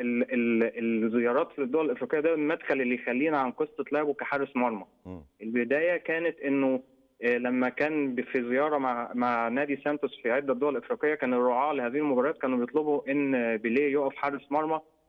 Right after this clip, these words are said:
Speaker 1: للفرق المنافسة لنادي سانتوس خلال الأشواط التانية في كل مباراة. وكان بيليه بيرحب ده بشكل،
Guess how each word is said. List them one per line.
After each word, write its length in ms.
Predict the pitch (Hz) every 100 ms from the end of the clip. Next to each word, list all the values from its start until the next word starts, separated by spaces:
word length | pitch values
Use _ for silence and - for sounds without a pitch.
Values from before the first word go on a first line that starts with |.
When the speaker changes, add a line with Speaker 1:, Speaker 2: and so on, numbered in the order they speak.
| _
Speaker 1:
للفرق 420 | 127 117 - 165 135
المنافسة 520 | 127 131 156 - 123
لنادي 280 | 123 151 143
سانتوس 340 | 165 170 160
خلال 340 | - 127 147
الأشواط 440 | 151 143 151 151 151
التانية 300 | 143 151 151
في 80 | -
كل 120 | 151
مباراة. 420 | 143 120 113 117
وكان 280 | 107 123 117
بيليه 200 | 120 147
بيرحب 460 | 139 139 - 135
ده 80 | 127
بشكل، 280 | 143 - 151